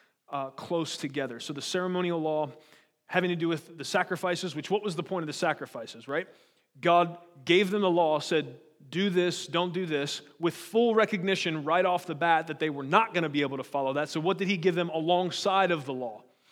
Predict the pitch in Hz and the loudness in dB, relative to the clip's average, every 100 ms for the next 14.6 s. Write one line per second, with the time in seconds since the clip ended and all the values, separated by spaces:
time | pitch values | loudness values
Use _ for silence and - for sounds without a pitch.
0 | - - _ - 151 156 147 147 147 156 | -20 -20 _ -6 0 2 2 -2 -2 0
1 | 147 143 - 240 202 156 165 - 143 139 | -2 -2 -2 0 0 -2 -4 -4 -6 -8
2 | 139 151 143 - - _ _ _ - - | -8 -6 -6 -8 -20 _ _ _ -8 -6
3 | - - 240 202 131 135 135 143 151 147 | -6 -2 0 0 -2 -8 -12 -12 -12 -12
4 | 143 156 156 151 147 139 - _ _ _ | -10 -8 -6 -4 -6 -10 -20 _ _ _
5 | _ _ 180 151 139 135 120 131 _ _ | _ _ _ -6 -6 -6 -10 -18 _ _
6 | _ - 170 160 151 139 180 180 - 156 | _ -2 -2 -2 -4 2 4 4 -4 -8
7 | 147 139 143 143 - - 185 185 156 147 | -8 -10 -12 -8 -6 -4 -4 -6 -8 0
8 | 175 185 190 185 - - - _ 135 151 | 4 6 4 0 -12 -20 -20 _ -6 0
9 | 160 175 160 - - - - _ - 190 | 2 2 0 -4 -18 -20 -20 _ 0 0
10 | 202 196 175 156 151 143 139 _ - _ | 2 0 -2 -2 -8 -20 -20 _ -20 _
11 | 143 135 180 185 170 139 - 180 190 180 | -12 0 4 6 4 -2 -6 0 2 2
12 | 160 - 151 151 139 277 233 170 - 156 | -4 -4 -4 -4 0 0 2 -2 -2 -6
13 | 143 143 - 156 156 156 143 139 - 185 | -6 -8 -6 -4 -2 -4 -6 -10 -6 -4
14 | 170 165 147 143 143 | -2 -2 -2 -4 -8